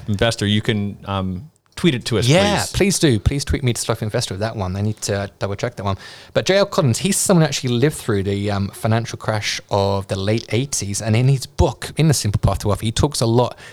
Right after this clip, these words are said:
Speaker 2: about, ah, kind of the torment and the anguish that he went through. What should he do? Should he hold on and so on?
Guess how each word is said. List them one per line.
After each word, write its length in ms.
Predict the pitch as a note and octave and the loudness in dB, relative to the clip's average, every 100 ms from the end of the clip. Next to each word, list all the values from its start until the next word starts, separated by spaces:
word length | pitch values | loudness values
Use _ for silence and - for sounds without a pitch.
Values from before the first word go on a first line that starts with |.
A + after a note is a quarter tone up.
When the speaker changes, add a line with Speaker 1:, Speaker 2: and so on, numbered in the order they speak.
| - - | -8 -2
Speaker 2:
about, 400 | G#2 G#2 G2 - _ | 2 2 0 -6 _
ah, 380 | B2+ B2 A2+ G2+ | 0 2 2 0
kind 140 | - A2+ | 0 0
of 60 | |
the 80 | G2 | 0
torment 640 | - - B2+ B2+ A#2+ A#2 - | 0 2 4 4 6 4 2
and 120 | G#2 | 0
the 80 | G#2 - | 0 0
anguish 420 | A#2+ B2 A2+ - | 0 2 0 0
that 100 | G#2+ | 0
he 160 | A2 G#2+ | 0 2
went 300 | A2+ A#2 - | 2 2 0
through. 200 | A2 G2+ | -2 0
What 220 | A2+ - | -2 0
should 180 | A#2+ A2+ | 0 0
he 140 | A2 | 0
do? 540 | B2 A#2 A#2 A#2 A#2 | 2 4 6 6 4
Should 160 | A2+ A2 | 2 0
he 80 | G#2 | 0
hold 200 | G#2 G#2+ | 0 2
on 180 | A#2+ A#2+ | 4 4
and 80 | |
so 100 | - | 4
on? 80 | A#2+ | 2